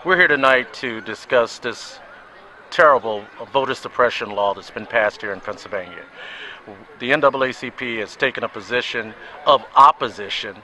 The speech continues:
uh, against this law because we feel that it is suppressive. We feel that it would disenfranchise not just seniors, but minorities, the poor, and many of our eighteen-year-olds,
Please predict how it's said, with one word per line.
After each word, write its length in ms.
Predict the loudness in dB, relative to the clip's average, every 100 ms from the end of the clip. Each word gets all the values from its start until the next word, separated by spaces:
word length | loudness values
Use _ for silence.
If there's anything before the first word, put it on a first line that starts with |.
| -20 -18 -18 -10
uh, 140 | -4 -2
against 380 | -2 0 -2 -2
this 200 | -10 -8
law 220 | -2 -2
because 360 | -2 -2 -2 -2
we 120 | -10
feel 180 | -2 -2
that 100 | -2
it 100 | -8
is 80 | -10
suppressive. 720 | -12 -16 2 4 4 -2 -8 -8 -18 -20 -8
We 120 | -6
feel 180 | 0 0
that 140 | 0
it 140 | -8 -10
would 100 | -6
disenfranchise 1120 | -6 -6 -4 0 0 0 2 4 4 0 -4 -16 -12
not 320 | 0 2 2 0
just 280 | -4 -4
seniors, 600 | -4 0 0 0 -2 -4 -8 -10 -2
but 200 | 0 0 -4 -16 -16 -16 -16 2
minorities, 840 | 4 4 6 8 6 2 -6 -10 -6
the 80 | -6
poor, 500 | -2 2 4 4 2 -6 -14 -4
and 340 | 2 4 4 2
many 220 | 2 4
of 140 | 6
our 180 | 6 6 4
eighteen-year-olds, 1700 | 0 0 -2 0 -2 -6 -12 -16 -16 -2 4 6 6 2 -2 -8